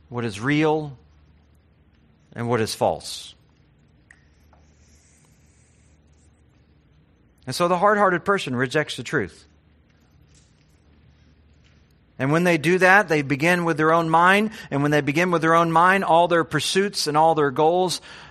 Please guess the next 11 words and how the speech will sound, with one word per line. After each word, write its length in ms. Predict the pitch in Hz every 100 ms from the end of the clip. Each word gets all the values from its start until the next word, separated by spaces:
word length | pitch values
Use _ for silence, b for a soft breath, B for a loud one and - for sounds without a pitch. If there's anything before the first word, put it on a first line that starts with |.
| B - -
are 220 | 143 143
inherently 1080 | 147 139 135 170 175 147 127 131 131 131 - _ _ _
self-centered. 1160 | - - 143 131 - - _ - 135 107 92 82 _ _ _ _ _ _ _ _ _ _ _ _ _ _ _ _ _ _ _ _ _ _ _ _ _ _ _ _ _ _ 120
And 120 | 117
they 100 | 151
find, 580 | - 147 131 131 147 127 _ _ _ _ _ _ _ _ _ _ -
again 280 | 104 131 147
and 120 | 139
again, 340 | 127 127 120
the 80 | 113
disappointment 760 | 104 135 117 - 139 - 101